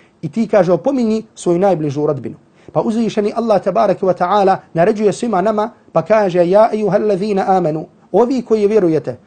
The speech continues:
„Qu anfusakum wa ahlikum nara”, ovi koji vjerujete,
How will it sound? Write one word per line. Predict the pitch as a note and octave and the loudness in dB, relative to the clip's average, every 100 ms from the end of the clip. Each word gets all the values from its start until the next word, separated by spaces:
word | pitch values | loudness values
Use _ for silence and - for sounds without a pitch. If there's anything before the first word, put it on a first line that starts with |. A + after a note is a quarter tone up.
| _ - | _ -6
„Qu | B3+ C#4+ | 0 0
anfusakum | A#3+ G#3 D4+ - A3 G#3+ F3 D3 | 0 -2 -2 0 0 2 -2 -2
wa | D#3 | -2
ahlikum | - D#3+ D3 C3+ | 0 -2 -4 -8
nara”, | B2 A2 - _ _ _ | -10 -10 -14 _ _ _
ovi | D#3 F3 A3+ | -2 0 -2
koji | - F#3+ | -2 0
vjerujete, | G#3 F#3+ F3 F#3 | 2 2 0 -2